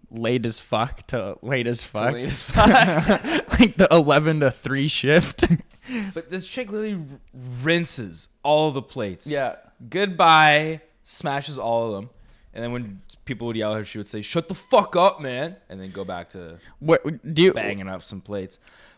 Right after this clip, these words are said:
Speaker 2: But I n-,
Speaker 1: Why
Speaker 2: never
Speaker 1: do you
Speaker 2: got this angry at a Denny's, and I don't know how you could ever get this angry at a Denny's.
Speaker 1: I've only been to Denny's once, but there's not one time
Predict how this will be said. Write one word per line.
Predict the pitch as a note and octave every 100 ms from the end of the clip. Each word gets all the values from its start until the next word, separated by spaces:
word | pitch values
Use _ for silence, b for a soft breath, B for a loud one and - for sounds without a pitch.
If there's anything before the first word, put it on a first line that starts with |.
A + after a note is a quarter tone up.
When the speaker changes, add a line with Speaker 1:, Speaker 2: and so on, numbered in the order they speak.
| -
Speaker 2:
But | F#3 - _
I | -
n-, | A#3+ A4+
Speaker 1:
Why | B3+ D3+ F#3+
Speaker 2:
never | D#4
Speaker 1:
do | E4
you |
Speaker 2:
got | D#4+ F3+ E3+ C#3
this | D3 E3 D#3+ -
angry | C3 C#3 C3 B2+
at | A#2
a |
Denny's, | G#2 A2 G#2+ A#2 A#2
and | F2 A#2
I |
don't | D3+ F3
know | C3+ B2+
how | A#2+
you | B2 A#2 G#2+
could | - A2
ever | A2+ B2
get | G2+ F2 -
this | E2+ -
angry | F2 E2+ E2+ D#2+
at | D#2+
a |
Denny's. | D2+ D#2 D2+ D2+
Speaker 1:
I've | D#3
only | A3 A#3
been | G3 G#3
to | F3+
Denny's | D#3+ D#3 D#3 C3+
once, | C#3 D#3 A#2+ -
but | A#2+ -
there's | D3+ E3+ D#3+
not | D3+ C#3+ E3 D3
one | C#3+ D#3 E3
time | - D3+ C#3+ A#2+